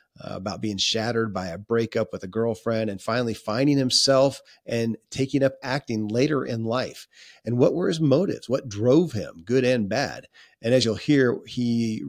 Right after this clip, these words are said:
we really resonated as we got to the heart of motives and drive overall. So you can find Matt's book. It's called Ten thousand No's. You can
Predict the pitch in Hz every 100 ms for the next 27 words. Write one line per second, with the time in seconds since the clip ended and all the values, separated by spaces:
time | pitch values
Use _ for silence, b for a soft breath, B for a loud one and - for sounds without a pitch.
0 | - - 143 131 147 226 185 113 131 156
1 | 117 90 82 92 - _ - 113 110 110
2 | 104 117 - 104 95 127 131 104 - 131
3 | 117 107 90 _ 107 113 131 127 110 92
4 | 87 85 104 120 113 95 80 73 110 110
5 | 95 95 98 65 - B B B B -
6 | 147 139 151 147 - 139 123 120 - -
7 | 117 120 127 127 113 113 110 110 - 95
8 | 120 123 92 - - 113 - 110 107 110
9 | 110 98 101 110 101 98